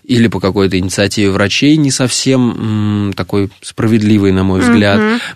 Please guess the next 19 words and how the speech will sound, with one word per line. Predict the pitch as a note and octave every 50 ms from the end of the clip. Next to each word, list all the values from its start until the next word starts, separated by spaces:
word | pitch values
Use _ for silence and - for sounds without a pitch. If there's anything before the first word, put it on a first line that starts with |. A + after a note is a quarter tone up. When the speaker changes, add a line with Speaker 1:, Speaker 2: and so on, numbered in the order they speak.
| _ _
Speaker 1:
И | - C#3 D3+ D#3+
вот, | F3 F#3 F3 - - D#3
да, | C3+ D#3+ - - _ -
некоторые | C#3 D#3 E3+ - - F3 E3+ E3+
из | D#3
них | E3 E3+ E3 -
уже | D3+ C#3+ D#3+ E3+
выздоровели, | D#3 F#3+ G#3 F#3 D#3 E3+ E3 D3+ D3 C#3+ C#3 C#3
и | - - C3
с | - -
ними | D3 C#3+ D3
все | C3+ - - C#3
будет | C3+ C#3 C3+ -
в | -
порядке | - C3+ C#3+ D3 C#3+ - - B2
даже | B2 C3 B2+ B2 C3
без | B2 C3 B2+ A2+ G#2+
лучевой | G#2 F#2 F2+ - - E2+ E2 -
терапии. | - - - - F#2+ - - - -